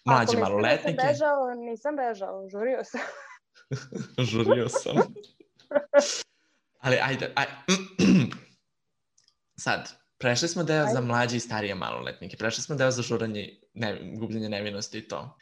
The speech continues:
Speaker 1: Znači, mi smo spominjali sada gubljenje nevinosti u smislu edukacije i to, i da, ajde da se kažem da smo se držali našeg godišta, da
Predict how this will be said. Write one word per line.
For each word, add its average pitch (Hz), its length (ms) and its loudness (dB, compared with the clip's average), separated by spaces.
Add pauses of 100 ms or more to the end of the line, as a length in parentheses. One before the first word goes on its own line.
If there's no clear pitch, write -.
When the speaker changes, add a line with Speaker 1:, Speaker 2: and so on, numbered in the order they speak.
(140)
Speaker 1:
Znači, 117 580 -2
mi 143 160 2
smo 214 160 2
spominjali 139 640 4
sada 110 340 -2
gubljenje 127 420 2
nevinosti 120 1000 0
u 131 120 -2
smislu 127 580 -4
edukacije 117 800 -2
i 120 140 -6
to, - 480 -6
i 113 140 -2
da, - 160 0
ajde 139 180 2
da 175 60 -2
se 175 160 -4
kažem 156 360 2 (180)
da 127 160 0
smo 135 180 -2
se 131 140 -2
držali 143 640 2
našeg 110 380 0
godišta, 71 600 -4
da 110 480 0